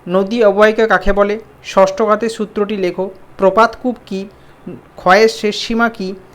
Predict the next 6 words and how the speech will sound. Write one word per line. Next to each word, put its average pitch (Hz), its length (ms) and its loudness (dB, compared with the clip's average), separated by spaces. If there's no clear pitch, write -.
হিমরেখা 220 540 2
কী, 185 260 -10
ক্রেভাস 196 520 2
কী, 180 260 -10
মরুদ্যান 214 640 0
কী, 185 280 -10